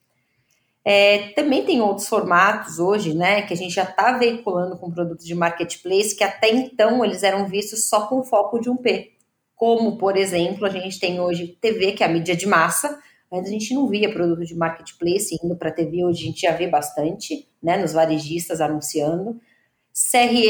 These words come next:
M, então a gente tá falando de push, e-mail marketing e S M S.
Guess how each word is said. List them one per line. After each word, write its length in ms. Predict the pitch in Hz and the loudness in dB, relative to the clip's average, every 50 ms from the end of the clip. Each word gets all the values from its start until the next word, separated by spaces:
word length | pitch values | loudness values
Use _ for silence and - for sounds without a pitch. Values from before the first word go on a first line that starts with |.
| 226 233 240 | 4 4 2
M, 100 | 226 220 | 0 -2
então 140 | 214 208 190 | -2 -4 -4
a 20 | |
gente 80 | - - | -4 -6
tá 80 | 196 | -6
falando 160 | - 208 196 | -4 -4 -4
de 80 | 190 196 | -4 -4
push, 300 | - 220 220 208 214 - | 0 0 0 0 0 -2
e-mail 260 | 202 196 190 180 185 | -2 -2 -2 0 2
marketing 800 | 190 190 190 196 190 - - 220 - - 220 196 208 - - - - | 4 4 4 4 2 0 -4 -8 -6 -4 -4 -4 -4 -6 -8 -8 -2
e 120 | 180 170 | 0 0
S 180 | 170 170 - 170 | 0 0 0 -2
M 160 | 170 170 180 | 0 2 2
S. 560 | 190 202 208 214 208 - - 226 220 220 | 4 4 4 2 2 0 -2 -2 -4 -8